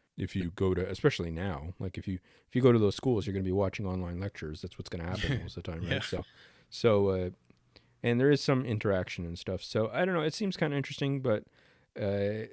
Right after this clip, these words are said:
Speaker 1: you know, there is a problem that they do kinda sell it as, like, the solution for a lot of people. They kinda say, "Well, you just sign up for these things if you need a job," kinda stuff, and that, that, I don't think that's the, the case. But, you know,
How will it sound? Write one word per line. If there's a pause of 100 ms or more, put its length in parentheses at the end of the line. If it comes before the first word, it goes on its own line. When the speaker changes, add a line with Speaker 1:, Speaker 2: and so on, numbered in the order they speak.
Speaker 1:
you
know,
there
is
a
problem
that
they
do
kinda
sell
it
as,
like,
the
solution
for
a
lot
of
people.
They
kinda
say,
"Well, (520)
you
just
sign
up
for
these
things
if
you
need
a
job,"
kinda
stuff,
and
that, (480)
that,
I
don't
think
that's
the, (160)
the
case.
But, (340)
you
know,